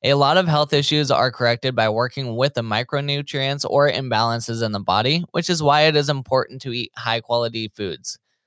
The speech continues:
Like, for example, an egg from a free-range chicken can have twelve times more choline than from an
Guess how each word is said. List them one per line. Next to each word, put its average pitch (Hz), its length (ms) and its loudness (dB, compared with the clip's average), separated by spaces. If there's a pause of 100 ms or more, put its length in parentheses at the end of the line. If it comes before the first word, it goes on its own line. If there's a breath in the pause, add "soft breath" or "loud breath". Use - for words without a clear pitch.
(140)
Like, 127 140 -4
for 151 180 4
example, 139 640 0 (140)
an 156 140 0
egg 143 280 0
from 170 160 0
a 160 80 2
free-range 147 800 -2
chicken 151 360 -2
can 143 200 0
have 123 240 0
twelve 139 320 2
times 131 360 -2
more 127 280 2
choline 139 580 0
than 127 240 0
from 127 180 0
an 120 120 0